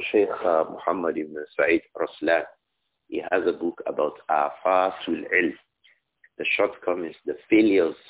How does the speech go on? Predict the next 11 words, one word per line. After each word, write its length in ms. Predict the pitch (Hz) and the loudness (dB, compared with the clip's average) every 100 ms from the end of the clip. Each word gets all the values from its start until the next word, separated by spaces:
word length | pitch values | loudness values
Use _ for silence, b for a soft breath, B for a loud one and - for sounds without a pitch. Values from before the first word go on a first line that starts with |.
| - _ _ _ _ _ _ - | -20 _ _ _ _ _ _ -4
that 240 | - - | -4 -4
people 440 | 104 - - 85 78 - _ _ | -8 -8 -6 -6 -6 -14 _ _
come 180 | 101 92 | -2 0
across, 360 | 82 - 82 - - - _ _ | -4 -4 -4 -4 -14 -20 _ _
people 320 | 98 - - 80 - | -8 -8 -10 -10 -4
suffer. 320 | 85 - - - _ _ _ _ _ _ _ _ _ _ _ _ - | -4 -2 -8 -10 _ _ _ _ _ _ _ _ _ _ _ _ -8
Some 160 | 76 - | -8 -8
people, 340 | - - 104 98 - - | -12 -4 -4 -4 -8 0
they 80 | 85 | 4
are 120 | 80 | 6
learning, 380 | 85 95 92 | 6 4 4